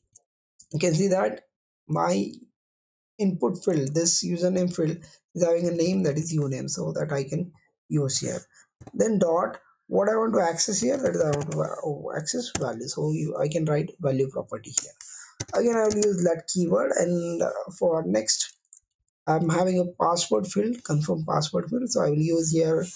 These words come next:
uh, U P W D is equal to S T D R E G dot U P W D dot value. Okay, so same thing I will do for next field, that is confirm password.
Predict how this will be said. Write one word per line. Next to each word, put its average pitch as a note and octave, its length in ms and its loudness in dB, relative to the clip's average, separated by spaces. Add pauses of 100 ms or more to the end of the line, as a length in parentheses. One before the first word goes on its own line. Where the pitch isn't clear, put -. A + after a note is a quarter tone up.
(420)
uh, D3+ 180 2 (100)
U F3 260 2
P D#3 160 0
W D3 380 2
D D3+ 100 2 (340)
is D3 200 0
equal C3 360 0 (120)
to B3 320 -4
S D3 260 0
T D#3+ 280 0 (120)
D E3+ 240 0 (100)
R C#3 200 -2 (180)
E C3+ 180 -8
G D#3 200 -4 (120)
dot D#3 240 0 (720)
U E3 440 0
P E3+ 240 0
W C3+ 520 2
D G3 340 0 (400)
dot C#3+ 320 -2 (460)
value. B2+ 500 -4 (220)
Okay, D#3+ 260 -4 (400)
so - 260 -4
same A#3 280 2
thing G#3+ 220 4
I G3+ 40 4
will G3+ 500 0
do G3 320 0 (400)
for D3 360 0 (100)
next D#3+ 420 2
field, A3+ 300 2 (120)
that C#3 120 0
is D3 280 -2
confirm F3 580 0
password. E3+ 480 0